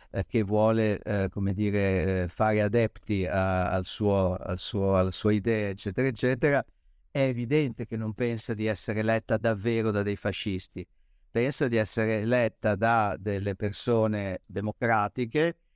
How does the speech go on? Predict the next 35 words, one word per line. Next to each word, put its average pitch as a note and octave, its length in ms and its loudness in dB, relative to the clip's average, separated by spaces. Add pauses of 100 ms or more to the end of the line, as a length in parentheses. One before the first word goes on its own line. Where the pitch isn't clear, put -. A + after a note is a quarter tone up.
(120)
che A#2+ 140 -6
però C3 300 2
non B2 180 0
hanno A#2+ 240 2
abbastanza A2 560 -2
coraggio A2+ 640 0
per G#2 220 -2
combattere A2 600 0
contro G2 280 -4
il F2+ 60 -8
fascismo. G2+ 640 -2 (200)
Quindi A2 200 0
in G#2+ 60 0
realtà A2 440 2 (180)
non G#2+ 220 0
è, B2 320 2
eh, G2 280 -2
appunto G#2+ 440 -4
una, G#2+ 220 2
una, G2+ 520 0 (280)
eh, F2+ 720 0 (220)
non G#2 200 -12
so G2 160 -2
come G2 140 -4
dire, G2+ 260 -2 (200)
non G#2+ 120 0
è C3 60 4
una A#2+ 180 2
battaglia A2 800 0
fatta A#2 380 -2
contro A#2 300 -4
il A#2+ 60 0
nemico, C3+ 560 0
ma A#2 200 2
è C3 240 0